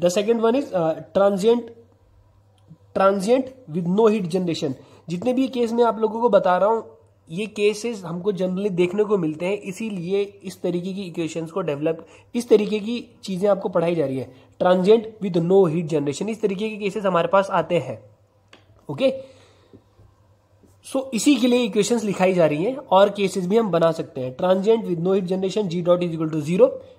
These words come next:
del square T by del एक्स स्क्वायर is equal to, uh, G dot zero हो गया तो, uh, यहाँ वाला जो पार्ट है ये ज़ीरो हो जाएगा, लेकिन ट्रांजिएंट का मतलब ये कि temperature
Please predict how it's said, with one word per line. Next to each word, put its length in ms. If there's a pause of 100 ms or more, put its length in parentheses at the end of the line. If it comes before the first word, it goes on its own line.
(120)
del 240
square 260
T 120
by 160
del 120
एक्स 220
स्क्वायर 200
is 80
equal 220
to, 60 (1120)
uh, 180 (460)
G 240
dot 180
zero 120
हो 120
गया 160
तो, 160
uh, 800
यहाँ 140
वाला 140
जो 220
पार्ट 220
है 80 (600)
ये 120
ज़ीरो 220
हो 60
जाएगा, 240
लेकिन 340 (380)
ट्रांजिएंट 420
का 60
मतलब 280
ये 100
कि 100 (100)
temperature 420